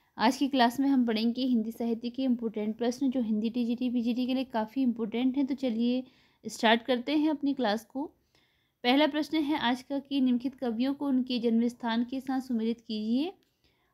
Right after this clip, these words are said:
और इसके लिए आपको नीचे दिए गए कोड का प्रयोग करना है। तो राइट आंसर इसमें ऑप्शन ए है, ऑप्शन ए राइट आंसर है।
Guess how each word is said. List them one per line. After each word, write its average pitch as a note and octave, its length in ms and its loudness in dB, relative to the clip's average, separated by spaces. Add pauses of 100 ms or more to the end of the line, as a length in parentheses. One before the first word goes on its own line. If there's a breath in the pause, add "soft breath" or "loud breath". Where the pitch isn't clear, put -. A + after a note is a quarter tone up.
और G3 320 0
इसके C4 340 -2
लिए D4 180 4
आपको C4 300 2
नीचे B3 360 0
दिए B3 200 2
गए B3 140 2
कोड A3+ 280 -6
का A#3 160 0
प्रयोग A3+ 480 0
करना G#3 300 -4
है। B3+ 320 -2 (1800)
तो G3 200 0
राइट A3 280 6
आंसर C#4+ 300 4
इसमें D#4 280 -2
ऑप्शन C#4 440 0
ए A#3 160 2
है, B3+ 320 0 (1400)
ऑप्शन A#3 340 -2
ए B3+ 200 0
राइट A#3 220 0
आंसर A#3+ 340 -2
है। C#4 340 -8